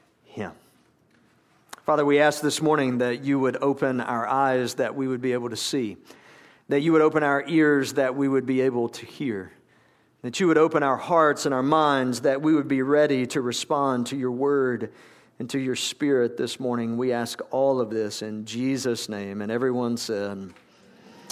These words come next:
"Amen." As we look at the text this morning, I want you to write down this main idea. This will frame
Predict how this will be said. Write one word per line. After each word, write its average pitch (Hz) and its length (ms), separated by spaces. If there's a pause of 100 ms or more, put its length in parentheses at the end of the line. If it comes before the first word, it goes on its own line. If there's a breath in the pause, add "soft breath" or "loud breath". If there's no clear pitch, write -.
(120)
"Amen." 131 500 (680 loud breath)
As 175 160
we 202 140
look 208 160
at 220 80
the 185 80
text 208 340
this 180 220
morning, 175 300
I 185 40
want 208 220
you 214 60
to 180 60
write 180 300
down 170 300
this 170 180
main 180 280
idea. 165 420
This 175 220
will 165 120
frame 170 480